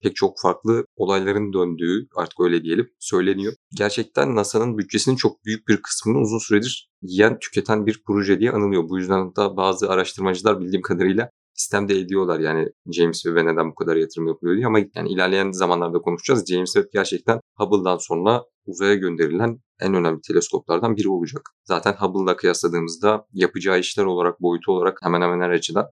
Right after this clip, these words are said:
birkaç nebze üstü diyebiliriz. O yüzden heyecanla bekliyoruz. Bir de şu ayrıntıyı söylemek istiyorum. Bu James Webb podcast'inin de dördüncü, beşinci ertelenişinden sonra alınan kayıt sanırım.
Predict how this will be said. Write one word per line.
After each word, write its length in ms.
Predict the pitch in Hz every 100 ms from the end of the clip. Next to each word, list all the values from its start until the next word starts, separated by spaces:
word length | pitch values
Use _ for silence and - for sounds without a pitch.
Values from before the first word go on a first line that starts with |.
| 98
birkaç 640 | 92 95 113 107 - - -
nebze 360 | 90 87 92 107
üstü 320 | 90 - 95
diyebiliriz. 600 | 95 98 107 113 - - -
O 140 | 101
yüzden 240 | 98 113 113
heyecanla 400 | 110 107 117 113
bekliyoruz. 540 | 113 120 110 123 - _ -
Bir 100 | 104
de 160 | 120
şu 160 | - 104
ayrıntıyı 360 | 107 107 117
söylemek 320 | 110 98 87 82
istiyorum. 320 | - 160 139
Bu 220 | 127 - - 92
James 260 | 95 101
Webb 280 | - 117 113
podcast'inin 680 | - 104 110 - - 110 107
de 180 | 85 - _ 95
dördüncü, 400 | 92 101 107 110
beşinci 320 | 90 101 101
ertelenişinden 720 | 92 - 92 90 - 95 104
sonra 340 | 101 87 80 78
alınan 320 | 82 82 82
kayıt 220 | - 82 -
sanırım. 320 | 87 117